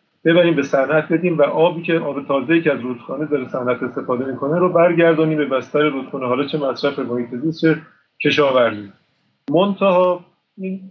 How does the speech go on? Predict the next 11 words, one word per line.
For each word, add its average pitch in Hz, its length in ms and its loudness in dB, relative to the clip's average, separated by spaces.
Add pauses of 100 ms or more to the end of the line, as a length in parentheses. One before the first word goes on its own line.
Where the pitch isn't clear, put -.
چند 180 260 -6
سال 175 240 -6
پیش 170 240 -10
مطرح 151 380 2
شد، 156 260 -2
آقای 135 240 -2
زرگرپور 120 560 0
استاندار 127 540 -4
بودن، 135 340 -4 (320)
مطرح 147 480 0
کردن 139 380 4